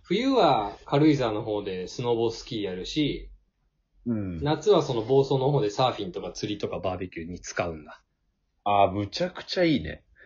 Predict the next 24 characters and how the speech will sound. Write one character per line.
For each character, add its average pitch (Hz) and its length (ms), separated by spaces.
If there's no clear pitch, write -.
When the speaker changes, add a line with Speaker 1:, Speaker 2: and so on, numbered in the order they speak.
Speaker 1:
い 101 280
い - 20
家 92 120
だ 87 140
な。 82 100
Speaker 2:
で、 135 120
大 196 220
学 233 180
生 160 160
に 127 80
な 120 80
っ - 40
た 123 60
娘 165 840
が 113 220
彼 139 240
氏 - 100
と 98 80
旅 90 140
行 98 160
で 87 100
使 - 240
う 85 80
ね。 98 200